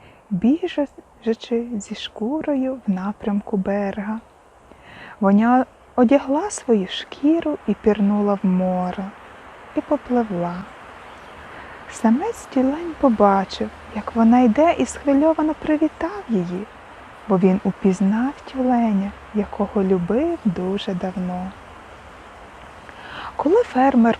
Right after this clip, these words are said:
повертався на човні до берега, він побачив, як його дружина пірнає в море і пливе до самця тюленя.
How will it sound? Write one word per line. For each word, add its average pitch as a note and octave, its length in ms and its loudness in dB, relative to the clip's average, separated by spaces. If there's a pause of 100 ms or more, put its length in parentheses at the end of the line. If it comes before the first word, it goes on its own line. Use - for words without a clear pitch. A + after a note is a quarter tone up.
повертався G3+ 720 0
на F#3+ 140 2
човні G3 420 2
до F3+ 140 4
берега, A#3+ 600 -2 (560)
він A3 180 6
побачив, C4+ 680 0
як B3+ 200 0
його C4+ 240 2
дружина C#4 680 -2
пірнає D4+ 520 0
в D#4 100 -4
море E4 500 -2 (460)
і A3 60 -2
пливе G#3+ 460 0 (340)
до G#3+ 80 -6
самця G#3+ 600 -6 (100)
тюленя. G3+ 580 -4